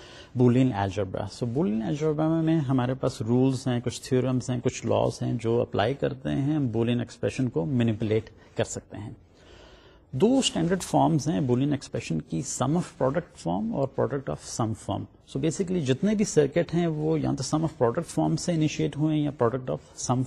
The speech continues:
form سے انیشیٹ ہوئے ہیں، ان کے ڈفرنٹ ورژنز ہوتے ہیں۔ نیکسٹ ہم نے یہ بات کی تھی کہ کمبینیشنل سرکٹس جو ہیں بہت قسم کے ہیں، ڈفرنٹ ٹائپس کے ہیں۔ بہت سارے کمبینیشنل سرکٹس ایسے ہیں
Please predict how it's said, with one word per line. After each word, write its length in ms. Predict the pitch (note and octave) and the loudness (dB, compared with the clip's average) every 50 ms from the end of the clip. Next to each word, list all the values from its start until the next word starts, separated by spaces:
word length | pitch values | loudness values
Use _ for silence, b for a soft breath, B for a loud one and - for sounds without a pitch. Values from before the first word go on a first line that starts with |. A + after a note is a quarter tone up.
| - - | -2 -2
form 120 | C3 C3 B2+ | -2 -2 -2
سے 140 | - D3 | -2 -2
انیشیٹ 420 | C3+ B2 B2 A#2 - C#3 C3+ B2+ - - | 0 0 0 -2 0 -2 -2 -2 -2 -2
ہوئے 120 | C3+ B2+ | 0 0
ہیں، 320 | B2+ C3 - - - - - - | 0 -2 -4 -12 -20 -14 -6 -4
ان 120 | C3 B2+ | -2 -2
کے 140 | A#2 - C#3 | -2 -2 -4
ڈفرنٹ 560 | A#2 A#2 - - - C3 C3 A#2+ G#2 A#2 G#2 | -2 -2 -4 -2 -2 -4 -4 -4 -4 -2 0
ورژنز 440 | G#2+ G2 F2 A2 A2+ G2+ G2 - - - | 0 0 0 -4 -6 -6 -6 -8 -8 -8
ہوتے 200 | G2+ - - G2 | -10 -8 -10 -10
ہیں۔ 140 | G2 G2 G2+ G#2+ - - - _ _ - - - - - _ _ _ _ _ _ _ _ _ _ _ _ _ - B B B B B | -12 -12 -14 -16 -18 -20 -20 _ _ -20 -20 -20 -20 -20 _ _ _ _ _ _ _ _ _ _ _ _ _ -20 B B B B B
نیکسٹ 180 | G#3 - - - | -8 -4 0 2
ہم 100 | B3 B3 | 2 4
نے 60 | B3+ | 4
یہ 60 | B3+ | 4
بات 220 | F3 B2+ B2+ - - | 4 2 0 0 0
کی 80 | C#3 | -4
تھی 160 | C3+ - G3 G#3 - B B B B B - | -2 -2 -4 -8 -8 B B B B B 0
کہ 220 | - F#3+ F#3+ F#3 | 2 2 2 2
کمبینیشنل 640 | F#3+ - D#3 C#3+ D3+ D3+ C#3 C3 D3+ - - B3 A#3 | 0 0 2 2 4 4 4 2 2 2 2 2 2
سرکٹس 540 | G3+ - - D#3+ D3+ - F#3+ F#3 F3+ - - | 2 4 2 2 2 2 0 0 -2 -2 -4
جو 80 | F#3 F#3 | -2 0
ہیں 300 | E3+ E3+ F3+ F#3+ F#3+ G3 E3+ - - - - - _ - - | 0 2 0 0 0 -2 -4 -8 -16 -20 -20 -20 _ -4 0
بہت 300 | D#3+ F3 E3+ - - - | 0 0 0 -2 -8 -6
قسم 280 | - C3+ - D3+ C#3+ | -4 -2 0 2 2
کے 100 | C3+ C#3+ | 2 2
ہیں، 80 | C#3 D3 | 0 0
ڈفرنٹ 360 | C#3 B2 - - C#3+ C3+ C3+ | 0 0 2 2 2 2 2
ٹائپس 320 | - G2+ F#2+ - - - - | 2 0 -2 -2 -6 -10 -10
کے 100 | - - | -8 -6
ہیں۔ 180 | G2+ G#2+ A2 - - - B B B B B - B2 A#2+ | -6 -6 -8 -10 -14 -20 B B B B B -8 -6 -2
بہت 240 | B2+ C3+ C#3+ G3+ A3+ | 0 2 4 4 2
سارے 360 | - - - F#3+ D3 C#3 D#3+ A3 - - - | 2 0 0 0 0 0 0 -4 -8 -6 -4
کمبینیشنل 520 | E3 D#3 D3 C#3+ C3 B2+ B2+ - F#3+ - | -2 0 2 2 2 0 0 -2 -4 -4
سرکٹس 420 | - - C3 B2+ - D#3+ D3+ - | -2 0 -2 -2 0 -2 -4 -4
ایسے 280 | - G#2 G#2+ - - F#3+ | -2 -2 -2 -2 0 0
ہیں 320 | F3+ D#3+ E3 F3+ F3+ E3 | 2 2 2 2 0 -2